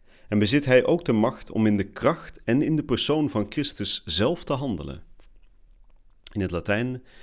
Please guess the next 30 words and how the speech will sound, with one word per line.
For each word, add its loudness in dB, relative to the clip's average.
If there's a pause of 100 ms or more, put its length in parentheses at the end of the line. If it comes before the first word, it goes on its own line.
(340)
virtute 0
ei 2
persona 2
ipsius 0
Christi. -4 (1600)
Christus 2
is 2
de 0
bron 2
van 0
elk 2
priesterschap, -6 (840)
want 2
de -2
priester -2
van 0
het 0
oude 4
verbond -4
was 4
de -2
voorafbeelding 0
van -4
Christus -8 (760)
en -2
die 6
van 4
het 2
nieuwe 6
verbond -2